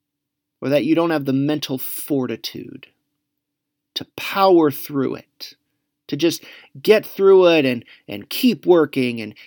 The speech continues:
keep producing, as if all of this is preventable in some way that is never fully explained.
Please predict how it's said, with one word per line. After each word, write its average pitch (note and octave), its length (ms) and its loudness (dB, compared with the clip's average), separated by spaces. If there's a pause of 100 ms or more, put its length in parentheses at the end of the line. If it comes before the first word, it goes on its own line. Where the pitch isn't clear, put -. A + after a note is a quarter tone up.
keep - 440 2
producing, C#3+ 760 0 (240)
as F3+ 260 0
if D4 280 4
all G#3+ 240 4
of F#3+ 100 0
this G3 240 0
is E3+ 160 2
preventable A#2+ 840 -6 (1500)
in C3+ 520 -4
some B3 360 2
way A#2+ 480 -4 (800)
that G#3 120 -6
is A3 160 0
never C#4 360 4
fully D#3+ 840 0 (640)
explained. - 840 -12